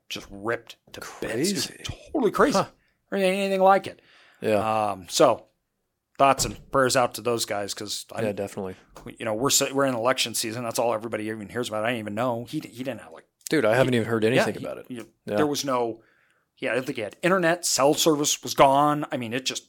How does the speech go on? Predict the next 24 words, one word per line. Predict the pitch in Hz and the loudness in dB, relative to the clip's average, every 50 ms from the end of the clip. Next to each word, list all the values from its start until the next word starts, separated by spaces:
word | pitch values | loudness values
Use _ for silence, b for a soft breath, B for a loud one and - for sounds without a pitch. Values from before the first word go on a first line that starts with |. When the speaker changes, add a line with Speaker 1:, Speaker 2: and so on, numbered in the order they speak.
| _ - | _ -10
Speaker 1:
like, | 104 110 - - _ _ _ _ _ _ _ _ - - _ _ _ _ _ - | -10 -10 -10 -10 _ _ _ _ _ _ _ _ -20 -20 _ _ _ _ _ -6
a | - 120 | -6 -6
massive, | 110 110 113 123 135 147 151 - - 147 131 117 107 - _ - | -4 -6 -4 -2 0 0 2 0 0 -4 -4 -8 -12 -18 _ -16
like, | 98 - - | -16 -10 -10
tornado | - 135 151 147 131 127 117 107 98 95 | -8 -6 -4 -2 -2 -2 -2 -2 -4 -4
Speaker 2:
Wow. | 98 | -8
Speaker 1:
almost | 98 98 92 90 90 - - | -8 -10 -10 -6 -6 -6 -6
just | - 104 104 - | -6 -10 -10 -10
leveled | 110 107 113 120 113 110 104 - | -8 -4 -2 -2 -2 -2 -6 -10
the | - - | -10 -20
place. | - - 98 87 - - - B B B B B | -16 -16 -14 -8 -6 -6 -6 B B B B B
Speaker 2:
Yeah, | - - 104 | -6 -4 -4
that's | 101 95 - - | -4 -4 -6 -6
gnarly. | 104 98 95 95 95 95 92 - - | -6 -4 -4 -4 -4 -6 -8 -10 -12
Speaker 1:
Yeah. | - 104 101 90 90 - _ _ _ _ | -12 -10 -10 -10 -12 -18 _ _ _ _
It | - | -20
was | 107 - | -12 -8
Speaker 2:
Wow. | 110 104 98 98 92 | -6 -4 -4 -4 -8
Speaker 1:
bad. | - - _ _ _ | -10 -14 _ _ _
But | - 107 104 - - _ - | -2 -2 -2 -2 -6 _ -2
we'll | 135 165 | -2 0
keep | 165 208 208 202 | 2 2 2 4
you | 190 190 | 6 4
updated | 185 185 - 202 202 202 | 4 4 2 2 2 4